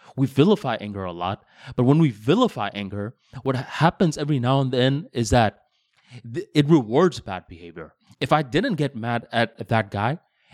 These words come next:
and I let him have the last word and him think whatever he wanted to think, they would have just repeated the same mistake again with another client. If another client says, "Hey, can you please send someone over today?" Now they would feel more emboldened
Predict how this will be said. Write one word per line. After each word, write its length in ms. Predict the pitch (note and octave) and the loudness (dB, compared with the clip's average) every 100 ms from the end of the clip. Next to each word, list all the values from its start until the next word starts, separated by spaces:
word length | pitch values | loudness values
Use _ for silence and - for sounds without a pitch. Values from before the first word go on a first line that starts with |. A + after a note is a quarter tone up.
| - | -2
and 100 | C3+ | 0
I 80 | C3+ | 2
let 220 | C3 C#3+ | 2 2
him 200 | D3+ D3+ | 2 0
have 200 | B2 C3 | -2 -2
the 80 | C3 | 0
last 280 | B2+ B2 A2+ | 0 0 -2
word 320 | A#2+ C#3+ D3+ | -2 -2 -4
and 200 | A#2 A2 | -10 -4
him 240 | C3 C3+ | 0 0
think 260 | C3+ C#3 C3+ | 2 2 2
whatever 300 | B2 B2+ B2+ | 2 4 2
he 100 | A#2 | 2
wanted 300 | A#2 B2 G#2+ | 0 -2 -4
to 100 | G#2 | -2
think, 320 | B2 D3+ - _ _ _ _ _ _ _ _ _ - | 0 0 -2 _ _ _ _ _ _ _ _ _ -2
they 180 | A2 D3 | 4 6
would 120 | E3+ | 6
have 80 | D#3 | 2
just 180 | D#3 | -2
repeated 440 | B2 - C#3 C#3+ B2 | -8 -4 0 0 0
the 100 | B2 | -2
same 220 | C3 B2+ | 2 2
mistake 340 | B2 - C3 | 2 2 0
again 340 | A2 G#2+ A#2+ B2 | 0 0 2 4
with 240 | A2+ - | 2 0
another 280 | G#2+ A2+ G#2+ | -2 -2 -2
client. 400 | - D#3+ C3 - _ _ _ _ _ _ _ | -2 -2 0 -4 _ _ _ _ _ _ _
If 120 | C#3 | 0
another 280 | D3+ C#3 D#3+ | 2 2 0
client 280 | - D#3 D#3+ | 0 2 2
says, 380 | - C3 A#2 - | 2 0 0 -4
"Hey, 220 | A#2+ D3+ | 0 0
can 160 | - A#2+ | 0 -2
you 80 | C3 | 0
please 260 | C3 D3 | 2 2
send 220 | - C#3 | 2 0
someone 320 | C3+ C3 B2+ B2+ | 0 2 2 2
over 220 | B2 A2+ | 2 2
today?" 460 | G#2 A2 C#3+ G2+ - _ - _ _ _ | 0 2 2 2 -8 _ -20 _ _ _
Now 380 | B2+ G#2 B2+ F#3 | -10 0 2 2
they 200 | C3+ C#3 | 2 0
would 240 | F3 E3 - _ | 0 0 -6 _
feel 140 | F3 | 2
more 360 | D#3+ C3+ F#3+ G#3+ | 2 2 0 0
emboldened 560 | B2 G#2+ G2+ G2+ G2+ | -4 -6 -6 -4 -6